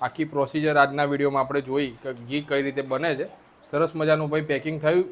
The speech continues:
થઈ ગયું છે. અને વીડિયોની સ્ટાર્ટિંગમાં આપણે કીધું હતું ને કે ઘરે બેઠા જો તમારે મંગાવવું હોય ને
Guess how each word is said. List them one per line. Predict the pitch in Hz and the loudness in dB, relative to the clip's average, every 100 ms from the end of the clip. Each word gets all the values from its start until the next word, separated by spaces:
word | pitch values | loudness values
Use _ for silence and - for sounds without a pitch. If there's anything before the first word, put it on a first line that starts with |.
| - | -6
થઈ | 151 170 | 0 4
ગયું | 165 143 | 4 2
છે. | 156 | 0
અને | 170 | -2
વીડિયોની | 147 156 170 165 | -2 -2 -2 -2
સ્ટાર્ટિંગમાં | 160 151 165 170 | 0 0 0 -2
આપણે | 160 165 | -2 -4
કીધું | 156 160 | -4 -4
હતું | 180 175 | -2 -4
ને | |
કે | 156 | -4
ઘરે | 135 139 160 | -4 0 0
બેઠા | 156 151 156 151 - - - - - | 0 2 0 0 -20 -20 -20 -20 -4
જો | 147 | 0
તમારે | 156 147 151 | 0 2 0
મંગાવવું | 139 135 135 170 180 | 0 -2 8 8 10
હોય | 196 | 6
ને | 151 | 2